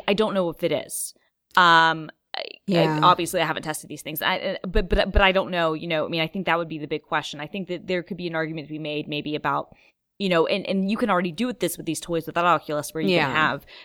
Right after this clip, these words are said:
Speaker 1: um, people controlling them from far away and kind of taking, you know, kind of webcam aspects into it, and, and, and kind of, you know, doing, like, the kind of long distance lover sort of thing. Um, I do think it's interesting. Uh, I just,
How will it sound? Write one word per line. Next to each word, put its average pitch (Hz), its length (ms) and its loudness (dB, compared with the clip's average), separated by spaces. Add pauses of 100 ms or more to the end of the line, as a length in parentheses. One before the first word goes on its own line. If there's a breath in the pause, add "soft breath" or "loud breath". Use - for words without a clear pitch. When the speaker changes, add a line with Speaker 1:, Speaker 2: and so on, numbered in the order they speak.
(120)
Speaker 1:
um, 175 160 6
people 180 240 -2
controlling 165 400 -2
them 165 100 -4
from 147 100 -8
far 151 160 2
away 165 440 4
and 156 100 -6
kind 151 160 -8
of 147 60 -10
taking, 147 340 -8
you 147 80 -8
know, 143 200 -6
kind 143 200 -12
of 151 80 -6
webcam 170 460 -4
aspects 151 440 -2
into 147 300 -6
it, 143 160 0
and, 143 220 -10 (340 loud breath)
and, 170 160 2
and 156 160 0
kind 165 220 -2
of, - 80 -10
you 160 100 -8
know, 151 60 -2
doing, 147 260 -6
like, 143 200 -8
the 151 120 -4
kind 151 180 -6
of 147 80 -6
long 151 200 -2
distance - 360 -10
lover 175 240 0
sort 160 220 -4
of 151 120 -4
thing. 147 340 -6 (420 loud breath)
Um, 165 400 2 (220)
I 214 80 8
do 226 180 4
think 226 180 -2
it's 180 140 -2
interesting. 156 640 -8
Uh, 156 200 4
I 196 80 4
just, - 260 -4